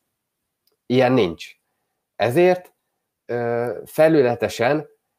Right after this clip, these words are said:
ö, azt is el lehet mondani, hogy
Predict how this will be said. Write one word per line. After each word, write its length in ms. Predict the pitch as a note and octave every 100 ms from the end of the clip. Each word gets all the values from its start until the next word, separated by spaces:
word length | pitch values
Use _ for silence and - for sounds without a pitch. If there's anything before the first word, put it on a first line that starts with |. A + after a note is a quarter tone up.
| _ _
ö, 340 | - A2+ A2+ A2+
azt 360 | - C#3+ - - - _ _ _ _
is 240 | A2+ -
el 220 | A#2+ A2+
lehet 280 | G#2 G2 F#2
mondani, 440 | G2 B2+ D#3 D#3+ D#3 - _
hogy 220 | - A2